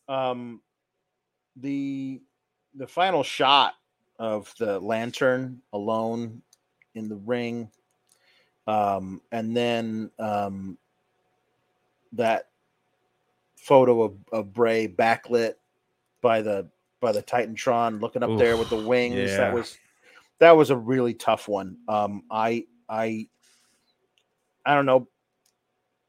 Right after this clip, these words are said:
Speaker 1: It's not, it wouldn't have been possible tonight, but I, part of me was like, I wanted them to, to have, like, Bo,
Speaker 2: Yeah.
Speaker 1: like, pick up the lantern, kind of like as a, "This is, we're,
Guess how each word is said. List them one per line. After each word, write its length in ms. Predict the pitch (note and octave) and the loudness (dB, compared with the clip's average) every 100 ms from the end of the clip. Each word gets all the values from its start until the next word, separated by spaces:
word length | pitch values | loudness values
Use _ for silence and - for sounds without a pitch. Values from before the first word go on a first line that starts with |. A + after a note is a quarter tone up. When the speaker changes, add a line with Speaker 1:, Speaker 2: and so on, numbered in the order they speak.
| _ _ _ _ | _ _ _ _
Speaker 1:
It's 220 | C#3+ C3+ D#3+ | -6 -2 4
not, 260 | D#3 - - | 4 2 -2
it 80 | D3+ | 2
wouldn't 200 | D#3+ C#3 | 4 2
have 100 | A2 | -2
been 120 | G#2 | -8
possible 640 | - F#2+ F#2+ G#2 F#2 F2+ | -10 -10 -10 -10 -8 -8
tonight, 440 | - F#2 E2+ F2 - | -10 -12 -10 -10 -12
but 140 | G#2+ | -10
I, 160 | G2+ A2 _ _ | -8 -10 _ _
part 220 | C3 C3+ | 0 0
of 60 | B2+ | 0
me 100 | A2+ | -4
was 200 | G#2+ G2+ | -8 -10
like, 160 | G2 G2+ | -10 -4
I 60 | |
wanted 380 | G#2 A2 A2 G#2+ | -4 -4 -6 -6
them 220 | G#2+ G#2+ G#2 | -6 -6 -8
to, 320 | G#2 G2 F#2 _ _ _ _ _ _ _ _ _ _ - - | -8 -8 -10 _ _ _ _ _ _ _ _ _ _ -20 -12
to 80 | B2 | -2
have, 300 | C3 B2 A2+ | 4 4 4
like, 240 | A#2 A2 - _ _ | 0 -2 -10 _ _
Bo, 680 | B2 G2 B2 B2 B2+ C3+ - _ _ _ _ _ _ _ _ _ _ - | -20 2 6 8 8 4 -4 _ _ _ _ _ _ _ _ _ _ -10
Speaker 2:
Yeah. 300 | G2 G2 G2 - | -4 -4 -4 -2
Speaker 1:
like, 280 | B2 A#2 - - | -2 -2 -12 -2
pick 240 | D#3 - | 0 4
up 200 | C#3+ - | 4 4
the 100 | C3+ | 2
lantern, 640 | A#2+ B2 C3+ - C#3+ D3 D3 | 2 2 0 -2 -2 -2 -8
kind 280 | - C3+ B2 | -6 -2 -2
of 120 | A2+ | 4
like 240 | C3 B2 | 4 4
as 160 | B2+ G2+ | -2 0
a, 220 | A#2 A2 - _ _ A#2+ | -2 -2 -10 _ _ -10
"This 240 | B2 - | -10 -8
is, 240 | A#2+ - _ _ | -12 -14 _ _
we're, 280 | B2+ C3+ | 0 0